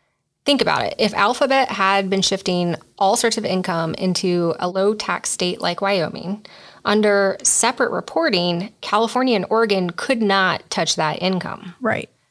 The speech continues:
Speaker 1: But if those states switched to combined or unitary reporting, now all of that income that had been shifted into Wyoming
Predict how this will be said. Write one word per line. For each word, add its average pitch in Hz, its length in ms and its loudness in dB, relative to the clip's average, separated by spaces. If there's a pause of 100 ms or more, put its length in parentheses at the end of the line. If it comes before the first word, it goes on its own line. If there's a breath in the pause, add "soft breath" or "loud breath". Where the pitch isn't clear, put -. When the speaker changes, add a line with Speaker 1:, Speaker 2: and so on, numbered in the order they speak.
(320)
Speaker 1:
But 208 140 2
if 214 140 0
those 240 180 4
states 214 260 2
switched 208 300 0
to 190 60 -6
combined 185 460 0
or 165 120 0
unitary 185 640 2
reporting, 160 720 -2
now 202 200 4
all 220 180 4
of 220 80 0
that 185 160 0
income 208 340 0
that 151 120 -2
had 190 100 -2
been 175 140 0
shifted 175 400 -2 (100)
into 233 460 2
Wyoming 175 800 0